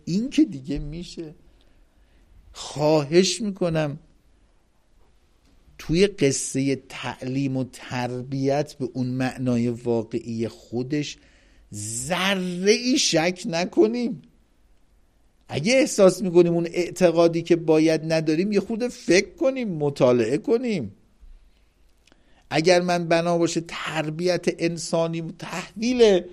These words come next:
اگه بنا باشه من تربیت انسانی و تحویل اون روانشناس غربی بدم، اون متخصص علوم تربیتی غربی بدم، من نمی‌دونم دین دیگه به چه دردی می‌خوره.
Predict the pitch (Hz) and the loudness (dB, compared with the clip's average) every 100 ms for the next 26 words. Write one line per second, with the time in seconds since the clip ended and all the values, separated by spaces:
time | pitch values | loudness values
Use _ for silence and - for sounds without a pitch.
0 | - _ _ _ _ _ 147 170 165 170 | -18 _ _ _ _ _ -2 0 0 0
1 | 170 170 165 170 170 165 170 160 160 165 | 2 0 0 -2 -6 -4 2 2 2 0
2 | 160 160 160 160 - 160 165 165 170 - | 0 -2 -4 -4 -2 -2 -2 -8 -10 -12
3 | 156 - - 262 262 247 214 196 185 180 | -12 -12 -8 0 2 2 2 2 2 0
4 | - 170 165 151 160 160 151 151 156 151 | 0 -2 -2 -4 -4 0 0 -2 -4 -4
5 | 147 147 165 165 151 160 - 151 - 220 | -4 -6 -6 -4 -4 -6 -6 -6 -2 -2
6 | 214 247 233 220 190 180 170 156 156 151 | -2 -2 -2 0 -2 0 0 0 0 0
7 | 156 151 143 147 143 143 147 151 185 175 | -2 -2 2 2 0 -4 -4 -2 -2 -2
8 | 175 190 226 240 233 233 226 175 156 151 | -2 -6 -8 -8 -8 -6 -4 -4 -4 -4
9 | 143 135 - - 120 104 95 98 90 87 | -4 -4 -6 -4 0 0 -2 -6 -8 -12
10 | 98 98 | -16 -16